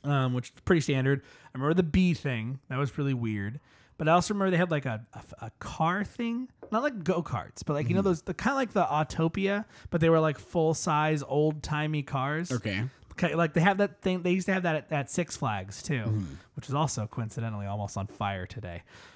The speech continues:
Speaker 1: Um,
Speaker 2: True.
Speaker 1: but, but the one thing I remember that was really bizarre,
Speaker 2: Mm-hmm.
Speaker 1: and I thought I dreamed it. That's how bizarre it was. Until years later, I saw someone went up there in, like, a YouTube video, um,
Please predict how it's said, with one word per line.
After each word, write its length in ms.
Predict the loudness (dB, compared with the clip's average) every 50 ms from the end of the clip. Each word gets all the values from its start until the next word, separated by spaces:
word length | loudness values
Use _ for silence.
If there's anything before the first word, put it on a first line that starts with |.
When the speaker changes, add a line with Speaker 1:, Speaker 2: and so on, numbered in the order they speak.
| -18 _ 2
Speaker 1:
Um, 500 | 6 8 10 10 10 8 6 4 2 -2
Speaker 2:
True. 120 | -6 -4
Speaker 1:
but, 300 | 4 6 6 6 6 6
but 60 | 2 4
the 100 | 4 6
one 180 | 4 4 4 2
thing 120 | 2 2
I 40 | 2
remember 240 | 2 2 4 4 2
that 80 | 0 0
was 160 | -6 -8 -8
really 580 | -10 -8 -6 -4 -4 -2 0 0 2 2 2
bizarre, 680 | 2 2 0 -2 -2 -4 -8 -10 -10 -14 -16 -18 -14 -6 -4
Speaker 2:
Mm-hmm. 300 | -2 -2 -2 -4 -6 -10 -14 _ _ _ _ -2
Speaker 1:
and 160 | 0 2 2
I 80 | 4 2
thought 360 | 0 2 6 8 8 10 8 8
I 100 | 4 2
dreamed 540 | -2 -2 -2 -2 -2 0 0 0 -2 -2
it. 140 | -4 -6 -8 -10 -6 -2
That's 280 | 0 0 0 0 -2 -2
how 220 | 0 2 2 2
bizarre 500 | 2 0 -2 -2 -2 0 0 0 0 -2
it 60 | -2
was. 380 | 0 2 2 2 2 0 -2 -6 -14 -20 _ _ _ _ _ _ _ _ -8
Until 520 | -6 -6 -4 -4 -2 0 2 2 2 2 -2
years 400 | -2 2 4 6 6 6 6 4
later, 240 | 2 4 4 4 2
I 80 | 2
saw 240 | 0 0 0 0 0
someone 360 | 0 0 0 0 2 0 2 2
went 160 | 2 2 2
up 180 | 0 -2 -2
there 240 | -2 0 0 0 0
in, 200 | -2 -2 -4 -4
like, 120 | -4 -4 -4
a 40 | -4
YouTube 420 | -2 0 0 -2 0 -2 -4 -2
video, 460 | 2 2 2 2 4 2 0 -2 -2 -6 -14 -20 -20 -20 -20 -20 _ _ _ _ -2
um, 480 | 0 2 2 2 2 0 -2 -4 -6